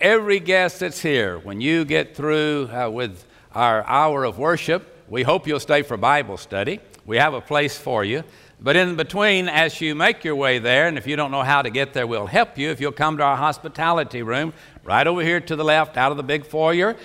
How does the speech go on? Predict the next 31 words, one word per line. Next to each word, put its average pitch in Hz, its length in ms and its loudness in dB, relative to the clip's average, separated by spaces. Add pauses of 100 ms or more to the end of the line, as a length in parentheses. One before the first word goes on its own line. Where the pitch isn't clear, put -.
(380)
and 117 320 2
I 135 200 4
have 143 200 2
some 131 200 -8
gifts 131 280 0
I 120 120 2
want 123 180 -2
to 107 60 -4
give 117 200 -2
you 113 140 -4
to 104 80 -4
take 110 260 -2
home 160 220 -2
with 156 160 -4
you 151 280 2 (360)
that'll 101 220 -2
bless 120 400 0
you 120 240 -2
for 104 240 -8
a 90 80 -4
long 110 680 -4
time 101 460 -2
to 95 100 -12
come. 82 460 -4
So 92 240 -6
please, 143 840 -2 (600)
don't 135 360 2
rush 165 440 2
out. 156 500 0 (720)
Stay 135 320 2
around 160 480 2